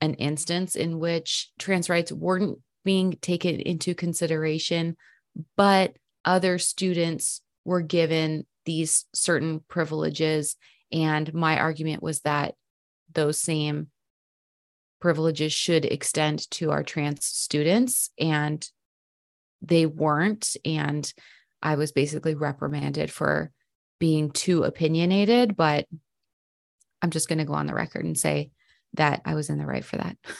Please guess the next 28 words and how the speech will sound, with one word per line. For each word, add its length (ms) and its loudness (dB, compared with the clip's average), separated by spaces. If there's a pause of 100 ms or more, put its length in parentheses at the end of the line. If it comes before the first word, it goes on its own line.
(220)
<laughs> 0 -
Which 640 0
I 120 8
know 120 4
is 240 2 (500)
easy 280 4
to 100 4
say. 280 4
If 120 -4
anyone 400 4 (560)
wants 380 2
to 120 2
ever 160 0
hear 220 -2
the 100 -2
whole 140 -4
story, 300 -2
I'll 120 0
give 200 -6
it. 200 -10
But 280 -2
anyway, 500 6 (480)
instances 920 4
like 320 -4
that, 420 -10 (140)
not 420 6 (640)
really 400 4
appreciated, 1000 2